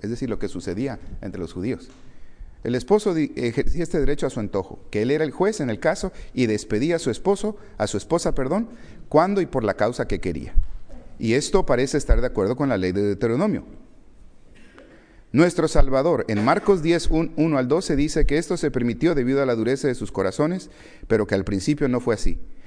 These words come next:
Dios creó una sola pareja y ordenó el matrimonio para toda la vida.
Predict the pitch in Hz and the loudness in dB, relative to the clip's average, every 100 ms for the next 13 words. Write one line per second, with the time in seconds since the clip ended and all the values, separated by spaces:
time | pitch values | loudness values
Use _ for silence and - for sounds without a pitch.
0 | - - - 127 180 - 156 151 151 143 | -20 -12 2 2 4 4 4 4 2 2
1 | - 151 - 123 175 147 135 - 123 110 | 2 2 2 2 2 6 6 6 2 2
2 | 101 113 156 160 - 117 143 165 123 95 | 0 2 2 2 2 0 2 0 0 0
3 | - 120 123 110 120 80 | 2 2 2 0 0 -2